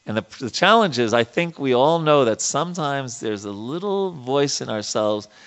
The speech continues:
that when someone goes through a bit of a calamity, we feel there's a little happiness, right? You know, that we, well, wasn't, at least it wasn't me, right?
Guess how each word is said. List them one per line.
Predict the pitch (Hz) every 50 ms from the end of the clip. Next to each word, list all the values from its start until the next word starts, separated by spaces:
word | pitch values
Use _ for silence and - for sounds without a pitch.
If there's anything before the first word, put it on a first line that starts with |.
| - - _ _
that | - 117 110
when | 117 117 104
someone | - - 139 147 160 160 151 143
goes | 135 131 123 - - -
through | - 131 127 123 117
a | 107 _ _ _ _ _
bit | - 127 123 127
of | 120 120
a | 113
calamity, | - - 127 120 117 120 123 120 117 104 101
we | 98 104 104
feel | - - 87 - -
there's | - - 440 403 - -
a | - -
little | - - 440 440 453 480 480 381
happiness, | 320 339 359 440 - 427 403 466 494 480 - - - - _ _ _ _ _ - -
right? | - - - _ _ _ _ _ _ _ _ _ _ _
You | -
know, | 302 - - 466 466 - -
that | - - - -
we, | - 208 -
well, | - 147 147 160 160
wasn't, | 139 127 135 127 147 -
at | 120
least | 131 139 - -
it | -
wasn't | 127 143 139 147 147
me, | 139 156 165 143 135 156 180 - _ _ _ _ _ _ - - - - - _ _
right? | - 107 113 135 156 -